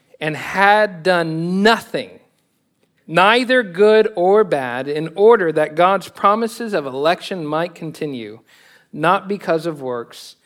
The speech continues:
but because of him who calls. She was told, 'The older will serve the younger.'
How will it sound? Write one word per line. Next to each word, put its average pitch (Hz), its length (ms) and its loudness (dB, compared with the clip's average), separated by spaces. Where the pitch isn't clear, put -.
but 143 140 -4
because 139 320 -8
of 127 100 -8
him 143 300 -10
who 143 160 -8
calls. 120 360 -10
She - 220 -10
was 151 220 -8
told, 131 380 -4
'The 139 100 -10
older 139 340 -6
will 123 160 -10
serve 123 320 -10
the 127 80 -12
younger.' 123 500 -12